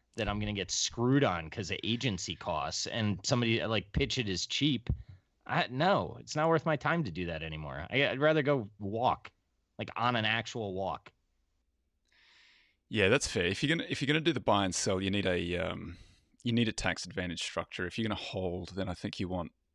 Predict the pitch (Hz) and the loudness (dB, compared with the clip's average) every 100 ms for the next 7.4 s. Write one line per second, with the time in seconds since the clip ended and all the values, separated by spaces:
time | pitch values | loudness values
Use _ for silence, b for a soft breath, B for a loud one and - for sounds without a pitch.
0 | _ - 107 92 80 90 95 95 92 90 | _ -6 -2 -2 -2 -4 -2 -4 -4 -4
1 | 92 - 90 90 - _ _ - - 95 | -4 -2 -4 -6 -12 _ _ -8 -4 -4
2 | 92 92 - 90 78 - 101 82 92 92 | -6 -10 -8 -8 -8 -4 -4 2 2 2
3 | 90 87 90 90 87 85 92 92 90 - | 0 -2 -2 0 -2 -4 -4 -4 -6 -6
4 | 85 98 - - b b b b b b | -6 -6 -8 -14 b b b b b b
5 | b - 113 110 - 139 110 98 92 87 | b -8 -4 -2 0 2 2 0 0 -2
6 | 101 90 85 98 90 87 - - - 98 | -2 -2 -4 -2 -2 -2 -6 -10 -4 -2
7 | 85 - 92 | -2 -2 -2